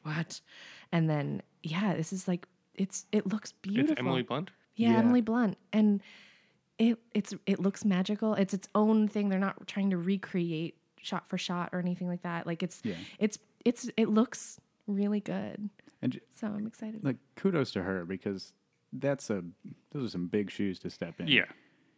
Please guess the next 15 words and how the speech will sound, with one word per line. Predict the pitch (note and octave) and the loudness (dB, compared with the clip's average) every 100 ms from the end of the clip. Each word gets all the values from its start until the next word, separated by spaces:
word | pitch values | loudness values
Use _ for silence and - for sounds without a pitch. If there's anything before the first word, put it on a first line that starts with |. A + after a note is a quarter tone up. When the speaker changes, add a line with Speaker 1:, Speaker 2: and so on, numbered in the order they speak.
| _ | _
Speaker 1:
Yeah. | F3+ E3 D#3 - | -8 -6 -8 -4
Speaker 3:
And, | G#2 G#2+ - | -4 -4 -4
like, | G#2+ G2 - _ - _ _ _ _ _ - | -6 -6 -12 _ -20 _ _ _ _ _ 2
I, | - A#2 - - - | 4 4 -2 -10 -14
<laughs> | _ - | _ 0
uh, | C3+ A#2+ A2+ - | 4 4 0 2
I | B2+ | 2
went | A2 A#2 A2+ | 2 2 2
to | G#2+ | 0
a | |
taping | G#2 G#2+ A2+ G2+ | 0 0 0 -2
of, | G2 _ _ - A#2+ | -4 _ _ -8 -4
uh, | F#2+ G2 - | -4 -6 -8
Colbert's | G2+ G2+ G2+ G2 | -4 -2 -2 -4
show, | - F#2+ F#2 | -6 -6 -6